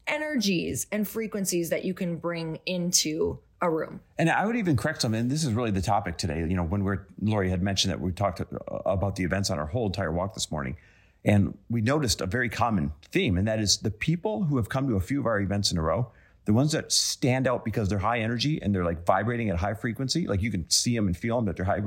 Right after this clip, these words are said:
Speaker 2: vibrating at a high frequency, they're stacking success left and right. And then we have other people that have come to our, you know, events over the, the course of time, and they're doing very well, but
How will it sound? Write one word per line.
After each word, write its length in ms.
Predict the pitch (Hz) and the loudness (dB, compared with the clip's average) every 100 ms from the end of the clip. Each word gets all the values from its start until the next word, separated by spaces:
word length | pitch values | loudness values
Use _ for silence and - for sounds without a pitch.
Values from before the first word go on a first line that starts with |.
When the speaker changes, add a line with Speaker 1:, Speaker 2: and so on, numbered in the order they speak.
| - | -4
Speaker 2:
vibrating 420 | - 98 107 117 | -2 0 0 -2
at 60 | 82 | 0
a 40 | |
high 140 | 85 95 | 0 -2
frequency, 460 | 113 131 131 175 - - _ _ _ _ | -4 -4 -2 -4 -6 -18 _ _ _ _
they're 260 | 110 127 196 | 6 8 6
stacking 540 | - - 127 - 107 | 4 2 -2 2 2
success 460 | - 85 - 98 76 | 2 0 -2 -2 -2
left 180 | 73 82 | -4 0
and 100 | 76 | -2
right. 240 | - - _ _ _ - | -2 -10 _ _ _ 4
And 120 | 165 | 6
then 160 | 180 - | 6 4
we 100 | 202 | 2
have 100 | 175 | 2
other 140 | 254 | 2
people 300 | 285 247 135 | 0 -2 0
that 120 | 127 | 0
have 120 | 110 | 0
come 120 | 147 131 | 0 0
to 60 | |
our, 280 | 120 107 - - | 0 -2 -4 -2
you 120 | 127 | 0
know, 80 | 107 | 2
events 360 | 101 107 120 | 2 0 0
over 140 | 117 104 | 0 0
the, 120 | 101 | 0
the 120 | 104 | -2
course 240 | 104 107 | -2 -2
of 60 | 101 | -2
time, 220 | 107 - | -2 -2
and 100 | - | 0
they're 80 | 151 | 0
doing 300 | 127 226 214 | 0 0 0
very 160 | 123 117 | 0 0
well, 180 | 170 113 | 2 0
but 180 | - | -2